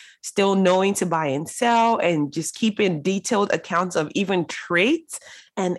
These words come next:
everything else, and following the accounts that, you know, "Okay, I gotta watch this person, watch this person." It's like a whole Bored Ape business you're running here.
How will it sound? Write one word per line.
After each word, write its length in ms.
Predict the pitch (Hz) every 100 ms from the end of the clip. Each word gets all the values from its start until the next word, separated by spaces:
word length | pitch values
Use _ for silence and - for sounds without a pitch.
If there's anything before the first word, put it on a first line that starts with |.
| -
everything 480 | 208 214 - 190
else, 240 | 185 208 240
and 260 | 180 170 -
following 500 | 202 202 202 202 196
the 120 | 160
accounts 440 | 147 208 185 202
that, 80 | -
you 160 | 151 175
know, 120 | 170
"Okay, 220 | 165 175
I 100 | 156
gotta 220 | 156 156
watch 340 | 147 151 190 -
this 180 | 190 202
person, 420 | - 196 208 202
watch 320 | 165 156 -
this 180 | 185 196
person." 440 | - 196 202 190 185 - - _ _ -
It's 440 | 165 170 - 302
like 180 | - 494 220
a 40 |
whole 420 | 180 214 208 151 - _
Bored 340 | 165 185 208 -
Ape 240 | 214 180
business 420 | 160 214 233 220
you're 120 | 170 160
running 340 | 175 226 220
here. 220 | 180 143